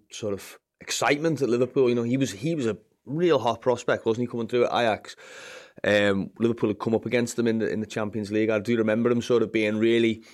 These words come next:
classy and impressive, especially over in Amsterdam. It, I know it was a, the pandemic season and it was sort of a little bit of a forgettable year, really, but I do remember him. They, they had a few players that, you know, Kudus, uh, went off injured in the game early, but there,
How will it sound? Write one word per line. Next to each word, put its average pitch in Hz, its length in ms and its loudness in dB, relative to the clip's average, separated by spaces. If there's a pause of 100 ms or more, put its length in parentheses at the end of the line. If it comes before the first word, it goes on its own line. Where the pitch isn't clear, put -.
(400)
classy 120 480 0
and 120 60 -2
impressive, 113 460 -2
especially 117 420 -2
over 113 200 2
in 107 60 -4
Amsterdam. 104 500 -2
It, 64 160 -2
I 101 80 0
know 113 120 4
it 98 40 2
was 98 140 -4
a, 95 160 0 (360)
the 95 60 -20
pandemic 110 520 0
season 107 420 0
and 104 80 0
it 95 80 -2
was 92 120 -8
sort 107 220 2
of 98 80 2
a 104 60 2
little 92 200 4
bit 98 120 2
of 98 120 0
a 98 80 -6
forgettable 101 720 -2 (440)
year, 104 400 0
really, 107 260 0
but 104 160 0
I 101 60 2
do 123 160 0
remember 117 340 2
him. 107 320 -4 (520)
They, 101 120 0
they - 80 -4
had 110 100 2
a 98 40 -2
few 120 240 -4
players 120 460 2
that, - 120 -8
you 90 60 -4
know, 98 80 -6
Kudus, 107 560 -4 (560)
uh, 92 360 -2 (200)
went 107 180 -6
off 101 160 -6
injured 104 400 -4
in 104 140 -4
the 107 80 -2
game 110 260 0
early, 104 240 2
but 95 160 -4
there, 101 120 -2